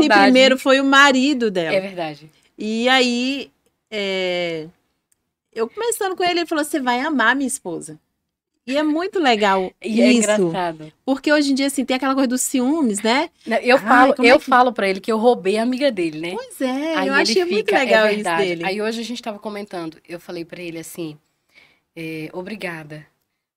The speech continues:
Speaker 1: E ele disse, "Por quê?" Eu disse, "Porque você, você, isso tá acontecendo porque você me apresentou a Neide."
Speaker 2: Hum.
Speaker 1: É sério.
Speaker 2: Ela tá querendo o quê? Um abraço.
Speaker 1: É sério, gente, é sério.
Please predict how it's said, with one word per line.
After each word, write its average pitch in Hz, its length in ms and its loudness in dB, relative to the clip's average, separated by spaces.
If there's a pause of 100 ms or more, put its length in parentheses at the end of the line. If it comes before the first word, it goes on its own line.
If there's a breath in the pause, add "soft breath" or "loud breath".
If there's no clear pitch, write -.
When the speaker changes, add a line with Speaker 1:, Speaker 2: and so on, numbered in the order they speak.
(140)
Speaker 1:
E 180 160 -12
ele 175 180 -12
disse, 170 380 -14
"Por 254 260 -14
quê?" 208 100 -14
Eu 185 80 -10
disse, 185 220 -14
"Porque - 260 -20
você, 220 360 -14
você, 190 480 -16
isso 294 280 -6
tá 254 120 -14
acontecendo 214 500 -12
porque 208 160 -14
você - 140 -14
me 247 100 -10
apresentou 190 480 -14
a 165 60 -14
Neide." 165 420 -12
Speaker 2:
Hum. 370 240 -16 (400 loud breath)
Speaker 1:
É 285 80 -8
sério. 339 640 -4
Speaker 2:
Ela 175 200 -8
tá 180 120 -2
querendo 196 380 -4
o 262 60 -6
quê? 349 140 -2
Um 247 100 0
abraço. 214 380 2
Speaker 1:
É 202 140 0
sério, 185 840 -8
gente, 170 480 -12
é 180 40 -10
sério. 160 420 -14